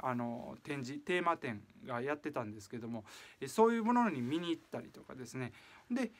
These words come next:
あの、佐川美術館にこう、まあ、やった平-、平山郁夫のね、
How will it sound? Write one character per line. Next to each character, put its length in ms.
あ 140
の、 180
佐 200
川 140
美 140
術 220
館 160
に 160
こ 460
う、 60
ま 80
あ、 40
や 100
っ 40
た 120
平-、 300
平 240
山 200
郁 140
夫 160
の 100
ね、 140